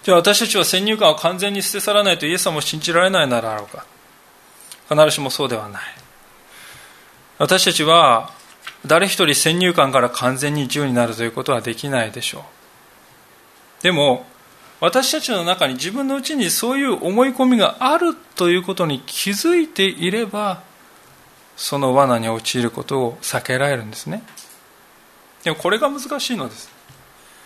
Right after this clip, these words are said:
「私は先入観がある人間です」って宣言する人は、未だかつて皆さん見たことあるでしょうか。認める人は稀であります。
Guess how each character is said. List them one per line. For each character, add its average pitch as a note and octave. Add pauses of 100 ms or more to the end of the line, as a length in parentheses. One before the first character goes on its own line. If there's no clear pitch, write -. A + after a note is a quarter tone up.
(640)
「私 G3+
は A3
先 G#3
入 A#3
観 G3+
が F3+
あ F#3
る F3
人 D#3+
間 D#3
で C#3+
す」 -
っ -
て C#3
宣 D#3
言 D#3
す C#3+
る B2
人 -
は、 B2+
未 C#3+
だ C#3+
か C#3
つ -
て B2+
皆 B2
さ B2+
ん A#2+
見 D3+
た D3
こ A#2+
と A#2+
あ A#2
る A2
で A2
し -
ょ D2
う -
か。 - (1080)
認 D3+
め F#3
る F3+
人 F3
は C#3
稀 B2+
で D3+
あ B2+
り A2+
ま A2
す。 -